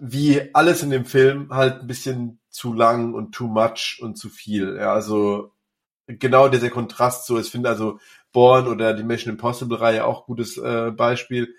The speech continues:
Kurze, sch-, kurze, schnelle Schnitte, bam, bam, bam. Ähm, das ist schon, du hast recht, das ist zeitgemäßer.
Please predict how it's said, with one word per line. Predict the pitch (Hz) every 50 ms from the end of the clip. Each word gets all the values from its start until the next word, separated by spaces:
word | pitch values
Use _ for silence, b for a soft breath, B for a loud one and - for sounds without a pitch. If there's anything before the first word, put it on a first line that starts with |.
| b b b b b b b _
Kurze, | - - 147 151 151 147 147 - - 143 143 139 135 135 135 135 131
sch-, | 131 - - - - _ _ _
kurze, | - 151 147 147 151
schnelle | 127 - 135 131 123 120
Schnitte, | - - 143 143 143 147 143 139 139 139 139 135 131 - -
bam, | 131 131 127 120
bam, | 139 131 123 -
bam. | 127 127 131 139 151 156 147 147 -
Ähm, | 135 127 123 120 117 117 117 117 117 113 113 110 - - _ _ _
das | - 123 - 127
ist | 123 117 -
schon, | - 131 131 127 120
du | 113 120
hast | 117 - 131
recht, | 135 131 -
das | 117 107
ist | 107 - -
zeitgemäßer. | - 127 135 135 - - 147 151 156 160 151 - 170 165 165 165 B